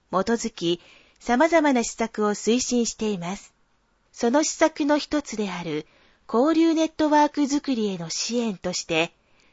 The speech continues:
三好男女共同参画交流ネットの登録事業を実施しています。今回は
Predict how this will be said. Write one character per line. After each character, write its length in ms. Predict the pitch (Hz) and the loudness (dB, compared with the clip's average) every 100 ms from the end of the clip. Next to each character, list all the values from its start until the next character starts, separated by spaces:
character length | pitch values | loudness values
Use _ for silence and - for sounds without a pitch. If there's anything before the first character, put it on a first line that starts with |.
| _ - | _ -2
三 100 | 202 | 2
好 480 | 220 - - 208 - _ | 2 -2 -2 -4 -4 _
男 220 | - 226 196 | 0 2 2
女 140 | 196 | -2
共 260 | - 220 285 | 2 2 4
同 160 | 285 | 2
参 240 | 277 269 269 | 2 -2 -4
画 240 | 214 196 185 | -4 -6 -2
交 280 | 208 262 | 2 2
流 160 | 302 311 | 2 0
ネ 120 | 311 | -2
ッ 20 | |
ト 180 | 302 247 | -4 -4
の 240 | 208 185 185 - _ - | 0 0 -2 -20 _ 0
登 220 | 240 330 | 2 4
録 260 | 330 330 320 | 2 0 0
事 160 | 330 | 0
業 260 | 277 254 226 | 0 0 -2
を 80 | 180 | -4
実 320 | 180 - 202 | -4 -4 -4
施 20 | |
し 80 | - | -6
て 120 | - | -6
い 120 | 202 170 | -8 -6
ま 160 | 165 | -8
す。 200 | 190 - _ _ _ _ _ _ _ - | -10 -18 _ _ _ _ _ _ _ 0
今 180 | 311 311 | 0 0
回 280 | - 247 190 | -2 -2 2
は 240 | 185 | 2